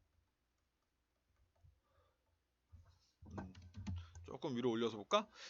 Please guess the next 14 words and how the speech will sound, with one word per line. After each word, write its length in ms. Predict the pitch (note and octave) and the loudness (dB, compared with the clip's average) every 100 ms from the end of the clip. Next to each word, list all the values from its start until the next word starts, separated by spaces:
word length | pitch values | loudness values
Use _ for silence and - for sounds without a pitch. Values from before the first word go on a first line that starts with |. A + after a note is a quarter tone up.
| - | 8
자, 340 | D3+ B2+ G2+ - | 12 12 8 4
천팔백십사 720 | A3+ A#3+ C4 B3 A#3 G#3 F3 | 6 10 10 10 6 4 6
년에 340 | D3+ F3+ G3 B2 | 6 8 8 8
미국 300 | D3 G3 G#3 | 4 4 4
사람들은, 600 | G3+ G3+ C#3 D#3 G#3 G2+ - - - - - | 6 6 4 4 4 2 -4 -14 -10 -8 2
자, 160 | C3+ A#2+ | 4 8
그 180 | F3+ G#3+ | 10 10
건물을 720 | E3 D#3+ G#3 F#3+ E3+ A3 A3+ | 10 8 10 12 12 12 10
다시 460 | - B2+ - F#3+ | 4 2 6 6
만들었습니다. 1200 | F#3+ A2+ C#3+ F#3 A3 - G#3 G#3+ G#3 A#2+ B2+ A2+ - - - | 6 6 8 12 12 10 4 6 10 10 10 6 -2 -12 4
앞에 280 | B2 A3+ | 6 8
주어 300 | A3+ F3+ G#3 | 6 12 12
동사가 340 | G#3+ G#3 F#3 D#3+ | 12 10 10 8
있는데 400 | C3 D3+ G3 | 8 8 8